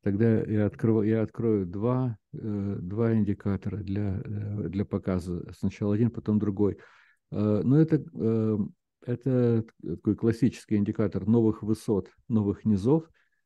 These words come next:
Эм, э, цифры по этим, цифры по этим, э, э, индексам на конец, э, вчерашнего,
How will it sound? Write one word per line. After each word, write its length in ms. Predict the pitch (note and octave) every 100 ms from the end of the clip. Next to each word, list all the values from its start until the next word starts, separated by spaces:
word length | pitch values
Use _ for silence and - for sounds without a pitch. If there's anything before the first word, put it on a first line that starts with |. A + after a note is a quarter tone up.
| _ _ -
Эм, 520 | A2 G#2 G#2 G2 - _ _ _ _ -
э, 520 | G#2 G2+ F#2+ F#2 F2
цифры 360 | - C#3+ B2+ B2
по 120 | G#2
этим, 420 | A2 G#2 G#2+ G2+ -
цифры 340 | C3 A#2+ A2+
по 100 | -
этим, 440 | G#2+ G2+ G#2+ F#2+ F2 _ _ _ _ _ _
э, 540 | C#3+ G#2 G2 F#2+ F#2 F#2 - _ _ _ D3
э, 640 | - G2+ G2 F#2 F2 E2+ E2 E2 _ _ _ - - B1 - - - G#2+ C2 - - G#2 - - -
индексам 640 | A2+ A2+ G2 - G#2+ F#2+ - _ _ -
на 140 | G#2+
конец, 520 | G#2+ A2+ A#2 A2+ - G#2
э, 180 | G2
вчерашнего, 840 | F2+ - G#2 G2 - G2 F2 F2